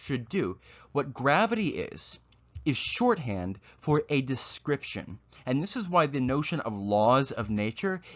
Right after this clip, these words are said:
is a bad analogy. When we think of something explaining something else in a causal term, generally what we mean is that it functions like a, uh, a tool or a machine.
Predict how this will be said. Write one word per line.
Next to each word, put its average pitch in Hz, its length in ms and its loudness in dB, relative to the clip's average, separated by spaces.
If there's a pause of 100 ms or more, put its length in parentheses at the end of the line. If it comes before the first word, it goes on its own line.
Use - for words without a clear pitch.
(100)
is 127 120 -4
a 135 80 0
bad 110 640 0 (100)
analogy. 98 760 -4 (480)
When 147 140 0
we 240 100 -2
think 240 300 -4
of 151 100 0
something 156 500 -4
explaining 120 920 -2
something 117 480 -2
else 95 420 0
in 113 120 2
a 110 100 2
causal 123 640 4
term, 95 380 0 (340)
generally 165 580 2 (260)
what 156 220 2
we 156 160 2
mean 165 500 0
is 151 160 -4
that 170 220 0
it 165 100 -4
functions 202 640 0
like 143 360 0 (100)
a, 139 460 0 (180)
uh, 101 240 2
a 110 140 -8
tool 104 500 2
or 147 160 2
a 139 100 0
machine. 135 600 -2